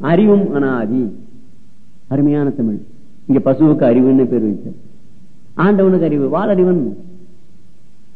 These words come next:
அவன் வாளறிவன், இவன் வாளுடைய அறிவன். அவ்வளவுதான். ஏன்னா அவன் எல்லாம் தெரிஞ்ச அறிவன்,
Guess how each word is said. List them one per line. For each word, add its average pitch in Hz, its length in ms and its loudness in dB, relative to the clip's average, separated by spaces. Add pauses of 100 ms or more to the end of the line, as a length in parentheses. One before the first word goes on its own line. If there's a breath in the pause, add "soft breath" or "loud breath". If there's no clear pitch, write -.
(120)
அவன் 139 260 2
வாளறிவன், 170 580 4 (300)
இவன் 175 240 2
வாளுடைய 170 380 0
அறிவன். 123 300 -4 (760)
அவ்வளவுதான். 123 480 0 (640)
ஏன்னா 170 640 4 (320 loud breath)
அவன் 143 180 4
எல்லாம் 185 340 6
தெரிஞ்ச 190 220 4
அறிவன், 165 360 4